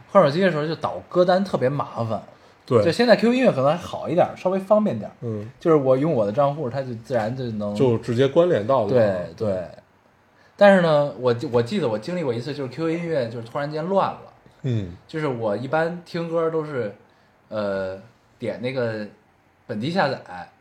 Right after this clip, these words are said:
Speaker 2: 嗯。
Speaker 1: 本地下载之后呢，然后它的那个顺序是按照我下载顺序排的。
Speaker 2: 嗯。
Speaker 1: 你知道吧？所以呢，就是最近的新宠的几首歌是在上面的，
Speaker 2: 嗯。
Speaker 1: 就可以每次开车连上蓝牙之后点上就可以听。
Speaker 2: 嗯。
Speaker 1: 然后有一次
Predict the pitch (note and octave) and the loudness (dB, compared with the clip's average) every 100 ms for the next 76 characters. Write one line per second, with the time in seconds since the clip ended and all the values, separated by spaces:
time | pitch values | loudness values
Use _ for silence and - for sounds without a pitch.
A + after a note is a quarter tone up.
0 | - A#2 F#2+ - - C3 E3+ C3 C#3 E3+ | -2 0 0 -4 -10 -4 0 0 -2 -2
1 | F3 C3+ A#2+ A2+ A#2 - A#2+ D3 - F#3+ | -2 -2 -4 -4 -10 -6 -4 -2 0 -2
2 | E3 E3 D#3+ - D#3+ C3 F3 D3+ G#2 A#2+ | 0 -2 -4 -2 -4 -2 0 0 -2 0
3 | A#3+ F3+ - D3 D#3 A#2 - - - - | 2 2 -2 -6 -4 -6 -10 -16 -20 -18
4 | - A2+ G#2 F#2 A2+ A2 A2 G#2 F#2+ E2+ | -4 -2 -2 -4 -14 -6 -2 -2 -4 -8
5 | _ _ _ - F3 D#3 E3+ D#3+ C4 F#3 | _ _ _ 0 0 0 -2 0 2 2
6 | B3 F#3 C3+ A#2 A2+ - - A3+ A3+ A#2+ | 2 2 4 2 0 -8 -2 0 0 -4
7 | - G#2 A#2 B2 F#2 A2+ G#2+ G2+ - - | -10 -10 -6 -6 -6 -2 -2 -2 -8 -2
8 | E3 F3 C4+ G3+ A#2 E2+ - - _ B2 | 2 4 6 4 2 -6 -14 -20 _ 2
9 | A2 G2 D#3+ D3+ C#3+ - _ _ - _ | 2 4 2 0 -4 -14 _ _ -20 _
10 | - B2 C#3+ E3 D3+ D#3+ D#3+ E3 C#3 C3+ | -6 -4 2 0 2 0 4 4 4 2
11 | C3 C3 C#3 C#3 A#2 A#2+ E2+ G#2+ A#2+ C3 | 2 0 0 0 -2 -4 -8 -8 -6 -4
12 | C3 - E3+ F3+ A2+ G2 G#2 - _ _ | -6 -4 -6 -2 -2 -2 -6 -20 _ _
13 | - F#3 A#3 A#2 D3 - F3+ | 4 6 6 2 -2 0 2